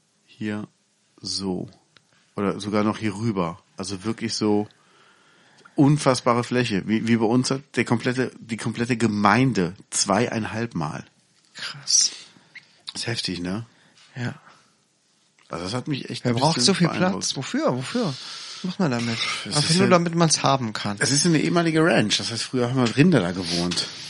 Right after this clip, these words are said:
Speaker 2: Ja.
Speaker 1: Und das sind halt andere Dimensionen bei denen.
Speaker 2: Mhm.
Speaker 1: Aber es hat mich schon sehr beeindruckt.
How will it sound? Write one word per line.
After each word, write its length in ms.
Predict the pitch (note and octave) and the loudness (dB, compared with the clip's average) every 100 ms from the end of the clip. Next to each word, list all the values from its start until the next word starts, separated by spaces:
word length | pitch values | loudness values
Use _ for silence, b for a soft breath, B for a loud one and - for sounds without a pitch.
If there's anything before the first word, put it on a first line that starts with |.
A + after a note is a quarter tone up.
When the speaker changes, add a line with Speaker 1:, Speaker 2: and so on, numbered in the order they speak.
| - | -8
Speaker 2:
Ja. 300 | A2 D3+ F3+ - - | 2 4 4 2 -8
Speaker 1:
Und 140 | G2 F2+ | -10 -4
das 100 | F#2+ | -2
sind 120 | B2 | 0
halt 100 | A2 | -2
andere 220 | A2 A2 | -4 -4
Dimensionen 560 | A#2 A#2 A#2 A#2 E3 G#2 | 0 2 2 4 4 2
bei 140 | D#2+ | -2
denen. 340 | D#2 D#2+ E2 F2+ - _ _ | -8 -10 -12 -16 -20 _ _
Speaker 2:
Mhm. 380 | D3+ C3 A#2 B2+ - _ B B B - | 0 0 0 -6 -12 _ B B B -6
Speaker 1:
Aber 120 | F#2+ | -2
es 60 | A2+ | 0
hat 100 | D3 | 2
mich 120 | C3+ | 2
schon 180 | - D3 | 4 4
sehr 160 | C#3+ | 4
beeindruckt. 640 | C3+ A#2+ C#3+ G2+ F2 - | 2 2 0 0 -6 -10